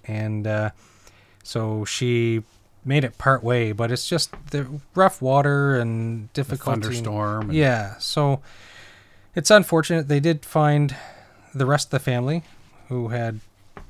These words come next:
Speaker 1: succumbed to the, uh, the elements, and, uh, it's a, it's a very unfortunate situation. It's, you really have to really, especially when you're responsible for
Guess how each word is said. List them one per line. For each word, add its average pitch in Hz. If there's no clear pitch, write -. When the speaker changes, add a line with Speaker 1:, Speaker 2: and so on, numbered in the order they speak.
Speaker 1:
succumbed 131
to 131
the, 113
uh, 107
the 104
elements, 120
and, 110
uh, 113
it's -
a, 147
it's 147
a 160
very 180
unfortunate 143
situation. 117
It's, -
you 135
really 151
have 151
to 131
really, 123
especially -
when 139
you're 131
responsible 123
for 110